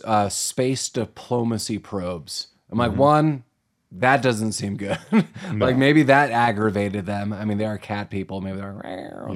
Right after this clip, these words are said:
Speaker 1: like, batting
Speaker 2: They
Speaker 1: their
Speaker 2: should have
Speaker 1: claws.
Speaker 2: tried, like, a laser pointer. Or
Speaker 1: Yeah. Also, everyone, when they're talking about it,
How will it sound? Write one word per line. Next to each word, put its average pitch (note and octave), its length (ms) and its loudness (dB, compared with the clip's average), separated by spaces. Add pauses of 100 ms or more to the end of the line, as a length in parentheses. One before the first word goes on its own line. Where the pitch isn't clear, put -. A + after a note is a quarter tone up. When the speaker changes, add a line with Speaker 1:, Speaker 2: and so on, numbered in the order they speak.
Speaker 1:
like, A2 180 -12
batting G2 320 -8
Speaker 2:
They G2 40 -8
Speaker 1:
their A2 120 4
Speaker 2:
should B2 140 0
have G2 120 2
Speaker 1:
claws. - 140 -16
Speaker 2:
tried, F#2+ 200 0
like, F2+ 140 -4
a - 20 -6
laser D#2+ 340 -4
pointer. F2 640 -6
Or C#2 160 -10
Speaker 1:
Yeah. C#3 400 0 (420)
Also, E3+ 640 6 (560)
everyone, G#3 680 2
when G3 100 4
they're D3+ 140 6
talking A2+ 520 -2
about E3+ 280 2
it, F#3+ 240 0